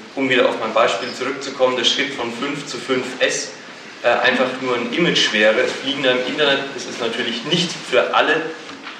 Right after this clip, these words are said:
stellvertretend, aber schon für einen Großteil dieser Konsumenten Zitate rum wie, „Warum sollte ich mir denn das neue iPhone fünf S kaufen statt meines bisherigen fünf, wenn,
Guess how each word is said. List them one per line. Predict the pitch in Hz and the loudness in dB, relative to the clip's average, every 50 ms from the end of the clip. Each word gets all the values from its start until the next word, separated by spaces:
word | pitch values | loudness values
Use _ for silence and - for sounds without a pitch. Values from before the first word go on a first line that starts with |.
| - - | -10 -8
stellvertretend, | - - - 123 131 135 - 156 139 - - 143 135 139 139 - - | -4 0 2 2 2 2 2 -2 -4 -2 -2 -2 -2 -2 -2 0 2
aber | 123 123 123 123 | 4 6 6 6
schon | - - 135 135 135 | 4 4 2 2 2
für | - 131 110 | 2 0 2
einen | 117 117 117 117 113 113 | 2 2 0 0 -2 0
Großteil | 117 123 135 147 - - - 120 110 - 113 - 147 | 0 2 2 2 0 -2 0 2 2 2 2 0 -2
dieser | 143 135 127 | 0 2 2
Konsumenten | 107 104 120 113 113 113 113 110 107 107 110 - - - - - - - - - - - | 2 2 2 0 -2 -2 0 2 2 2 2 0 -4 -6 -8 -10 -10 -12 -12 -10 -8 -4
Zitate | - 127 110 - 110 110 120 135 - 147 143 143 | -2 -2 0 2 4 4 4 4 4 0 -2 -2
rum | 135 135 139 135 135 | -2 -2 -2 -2 -2
wie, | 131 135 139 151 151 - - - - - - | -4 -4 -4 -4 -6 -8 -10 -14 -16 -4 0
„Warum | - 120 123 123 127 | 2 2 2 2 -2
sollte | - - 131 131 135 135 | 0 4 4 4 4 2
ich | 135 - - | -2 -4 -4
mir | 135 131 | -4 -4
denn | 131 131 135 131 | -2 -2 -2 -2
das | 120 - - 127 | -2 -4 -4 0
neue | 120 123 127 123 123 | 2 4 4 6 6
iPhone | - 123 127 123 - 127 120 117 | 4 4 4 4 2 2 0 0
fünf | 120 - 127 123 - - - - | -2 -2 2 2 4 6 6 6
S | - - - - - | 4 4 0 0 2
kaufen | - 101 98 - 98 - | 4 4 4 4 2 0
statt | - - - 135 135 131 - 123 | -2 0 2 2 2 2 2 2
meines | 123 123 120 120 | 2 2 2 2
bisherigen | - 104 - - - 127 127 131 131 127 123 120 - - - | 0 -2 -4 -2 2 4 6 6 6 4 2 0 -4 -6 -6
fünf, | - 147 175 175 175 - - - - - - - - - - - - - - - - | -6 -4 -4 -4 -6 -8 -10 -14 -14 -14 -14 -14 -14 -16 -16 -18 -18 -18 -4 4 6
wenn, | 131 131 131 135 135 135 131 135 135 | 6 6 6 4 2 0 -2 -2 -6